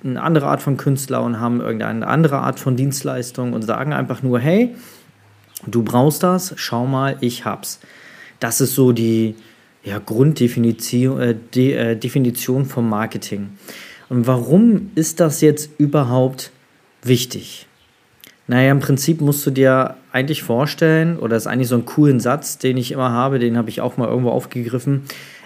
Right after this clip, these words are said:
Es bringt nichts, wenn du der Beste der Welt bist, wenn keine Sau weiß auf dieser Erde, dass du da bist. <laughs>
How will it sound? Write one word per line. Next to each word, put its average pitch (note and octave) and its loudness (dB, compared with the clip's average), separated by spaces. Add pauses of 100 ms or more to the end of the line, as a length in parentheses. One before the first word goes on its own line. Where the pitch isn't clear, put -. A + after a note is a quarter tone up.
(100)
Es - -6
bringt C3+ -2
nichts, C#3+ 2
wenn D3 4
du D#3+ 4
der B2 2
Beste D#3+ 0
der B2+ 0
Welt G#2+ -4
bist, C3+ -4
wenn G#2 -6
keine D3+ -2
Sau A2 0
weiß G#2 -4
auf A2+ -10
dieser G#2 -8
Erde, G2+ -6
dass G2+ -10
du D3 -4
da F#2+ -2
bist. - -16 (220)
<laughs> F3+ 6